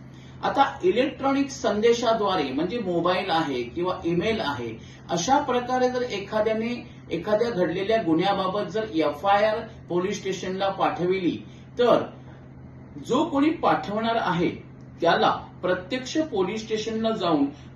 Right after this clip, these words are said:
तीन दिवसामध्ये आणि त्या एफआयआर वर, म्हणजे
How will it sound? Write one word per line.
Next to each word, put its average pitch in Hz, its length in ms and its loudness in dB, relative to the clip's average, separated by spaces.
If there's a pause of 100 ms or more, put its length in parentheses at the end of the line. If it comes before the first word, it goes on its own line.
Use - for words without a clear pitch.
(140)
तीन 302 380 8
दिवसामध्ये 190 920 0 (300)
आणि 185 240 2
त्या 202 500 0 (540)
एफआयआर 202 600 6
वर, 151 120 0 (220)
म्हणजे 190 400 0